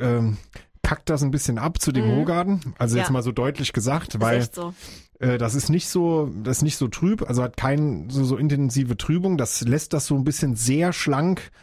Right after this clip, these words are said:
Speaker 2: Mhm.
Speaker 1: fast ein bisschen wässrig erscheinen. Also wäre jetzt so mein,
Speaker 2: Ja,
Speaker 1: ne?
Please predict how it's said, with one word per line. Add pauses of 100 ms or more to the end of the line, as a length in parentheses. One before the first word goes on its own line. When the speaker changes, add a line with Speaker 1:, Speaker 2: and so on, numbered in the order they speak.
Speaker 2:
Mhm.
Speaker 1:
fast
ein
bisschen
wässrig
erscheinen. (480)
Also
wäre
jetzt
so
mein, (160)
Speaker 2:
Ja, (260)
Speaker 1:
ne?